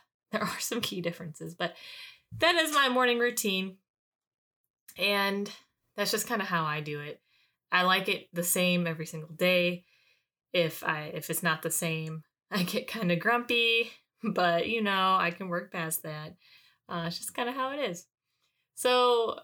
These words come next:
um, and I shared mine, so let's take a look at some of the dynamic morning routine types and the successful people who made each style work for them. So the first type we have is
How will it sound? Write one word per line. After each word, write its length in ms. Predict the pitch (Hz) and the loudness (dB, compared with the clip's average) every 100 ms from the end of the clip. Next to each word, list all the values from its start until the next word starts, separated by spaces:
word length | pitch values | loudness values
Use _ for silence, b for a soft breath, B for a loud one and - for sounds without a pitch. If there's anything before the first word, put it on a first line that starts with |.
| - | -2
um, 280 | 214 214 214 | 0 0 2
and 80 | |
I 100 | 220 | 2
shared 280 | 226 302 294 | 2 2 2
mine, 380 | 233 185 180 202 | 4 4 4 2
so 160 | 240 214 | 2 2
let's 220 | 226 226 | 2 2
take 180 | 262 254 | 2 2
a 40 | |
look 300 | 220 220 240 | 4 2 2
at 380 | - 175 175 - | 2 2 2 0
some 120 | 226 | -2
of 80 | 214 | 0
the 80 | 208 | 2
dynamic 480 | 202 196 220 226 | 2 2 0 0
morning 360 | 208 208 208 202 | 0 0 0 -4
routine 380 | 185 180 196 185 | -6 -6 -6 -4
types 360 | 165 151 156 | -6 -6 -8
and 180 | - 175 | -4 0
the 80 | 170 | 0
successful 600 | - 180 - 214 214 220 | 0 -2 -2 -2 -4 -8
people 540 | 214 190 185 185 185 - _ _ _ _ - | -6 -8 -6 -8 -10 -16 _ _ _ _ -4
who 100 | 214 | 2
made 260 | 220 254 | 2 2
each 280 | 220 233 - | 0 -2 -2
style 460 | 220 202 202 220 214 | 0 2 2 -2 -4
work 220 | 165 165 - | -8 -10 -16
for 100 | 190 | -12
them. 360 | 294 220 - _ _ _ _ _ _ _ _ _ _ _ _ _ _ _ - | -10 -10 -12 _ _ _ _ _ _ _ _ _ _ _ _ _ _ _ -8
So 220 | - 214 | 0 2
the 120 | 214 | 2
first 340 | 214 233 254 | 4 2 4
type 240 | - 208 208 | 4 2 4
we 140 | 180 | 2
have 420 | 202 190 160 160 | 4 6 6 2
is 420 | - 175 165 175 | 0 0 0 -6